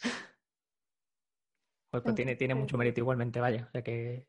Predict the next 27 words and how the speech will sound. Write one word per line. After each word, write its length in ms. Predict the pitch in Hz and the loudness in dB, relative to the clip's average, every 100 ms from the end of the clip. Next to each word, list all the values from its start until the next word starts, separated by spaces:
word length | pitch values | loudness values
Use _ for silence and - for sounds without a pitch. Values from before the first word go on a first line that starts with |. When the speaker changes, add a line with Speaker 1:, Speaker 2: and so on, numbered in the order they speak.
| _ | _
Speaker 1:
que, 180 | 135 123 | 0 2
que 120 | 123 | 2
con, 140 | 131 131 | 2 4
no 120 | 135 | 6
conocía 280 | 151 143 147 | 8 8 6
la, 280 | 143 143 | 8 6
la, 340 | 139 143 135 131 | 6 6 4 4
la 140 | 170 | 4
cuenta, 320 | 123 165 165 180 | 8 6 6 4
me 80 | |
la 80 | 135 | 4
dijo, 200 | 123 - | 4 4
¿no? 140 | 131 151 | 2 4
Y 200 | 147 123 | 2 2
la 80 | 123 | 0
verdad 160 | 113 | -2
es 60 | 117 | -2
que 80 | 127 | -2
me, 340 | 113 120 - _ | -2 -4 -10 _
me 80 | 135 | 0
ha 20 | |
gustado 200 | 127 139 | 4 4
mucho, 220 | 113 - 123 _ - | 4 -2 -10 _ -4
la 80 | |
verdad. 280 | 120 113 117 _ _ | 0 0 -2 _ _
Speaker 2:
Muchas 480 | - - _ _ 233 | -20 -20 _ _ -2
gracias. 340 | 220 226 233 | -2 -4 -6